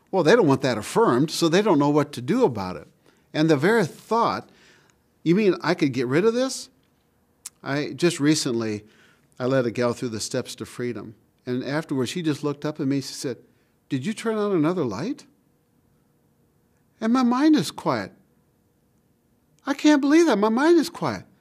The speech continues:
I always thought that was just normal to have all these distracting thoughts. She was paying attention to the deceiving spirit. But she had no idea what it was.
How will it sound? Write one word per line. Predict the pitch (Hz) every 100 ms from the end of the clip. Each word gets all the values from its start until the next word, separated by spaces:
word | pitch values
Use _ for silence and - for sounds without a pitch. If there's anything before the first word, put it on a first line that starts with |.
| _ _ _
I | 302
always | 330 311
thought | 254 247
that | 247
was | 247 254
just | 247 240
normal | 262 320 285
to | 175
have | 180
all | 185
these | 190 185
distracting | 190 185 196 202 208 202
thoughts. | 247 294 - - _ _ _ _ _ _ _ _ _ _ _ _ _ _ _ _ _ _ _ _ -
She | 143
was | 170
paying | 131 131
attention | 135 120 120 131
to | 139
the | 143
deceiving | 143 156 185
spirit. | 185 262 233 _ _ _ _ _ _ _
But | 147
she | 131 170
had | 143
no | 147
idea | 143 160 247
what | 127
it | 92
was. | 87 -